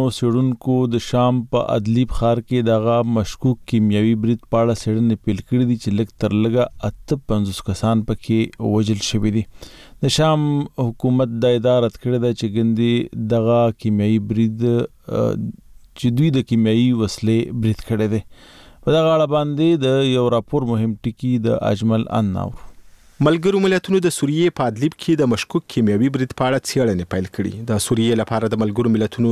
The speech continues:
Speaker 2: د څېړنو کمیسون په یوې اعلامیه کې دا برید چې لږ تر لږه اته پنځوس کسان یې ووژل غندلی.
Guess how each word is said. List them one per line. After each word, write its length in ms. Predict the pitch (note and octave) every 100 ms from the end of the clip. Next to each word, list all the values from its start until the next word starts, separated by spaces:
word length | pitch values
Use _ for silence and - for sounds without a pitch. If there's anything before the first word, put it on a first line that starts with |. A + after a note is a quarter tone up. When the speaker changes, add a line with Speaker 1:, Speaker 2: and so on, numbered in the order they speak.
| A2+
Speaker 2:
د 100 | A2+ G2+ -
څېړنو 340 | A2 G2+ A#2 -
کمیسون 340 | A2 G#2 C3 A#2+
په 100 | A2+
یوې 200 | G#2+ G#2
اعلامیه 340 | G2+ G#2 A#2
کې 180 | - A2
دا 60 | A2+ A#2
برید 160 | B2+
چې 180 | - C#3+
لږ 160 | D#3 -
تر 100 | C3
لږه 240 | B2+ B2 A2+
اته 140 | B2
پنځوس 320 | A#2 A2 G#2+ -
کسان 320 | - A#2 G#2+
یې 20 | G2
ووژل 480 | A#2 B2+ D3+ C#3 B2
غندلی. 400 | A2+ A2+ F#2